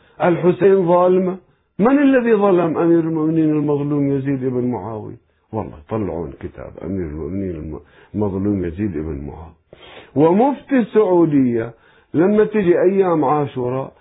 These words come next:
يفتي بأنه خليفة شرعي، خليفة رسول الله بأمر الله شرعي، تقي، نقي، كامل، جامع الشرائط، واجب الإطاعة،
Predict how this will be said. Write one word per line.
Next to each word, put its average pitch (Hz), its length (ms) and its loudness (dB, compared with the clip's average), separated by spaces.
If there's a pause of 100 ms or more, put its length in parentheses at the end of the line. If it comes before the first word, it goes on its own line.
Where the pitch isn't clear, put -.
(160)
يفتي 170 500 0
بأنه 135 720 -2
خليفة 147 1080 -6
شرعي، 160 540 -6
خليفة 226 680 -6
رسول 208 600 -2
الله 107 720 -6
بأمر 175 500 -4
الله 131 540 -8 (100)
شرعي، 175 500 -4 (560)
تقي، 185 440 0
نقي، 180 800 -2
كامل، 190 880 0
جامع 226 540 0
الشرائط، 214 840 -2
واجب 220 600 -2
الإطاعة، 147 760 -2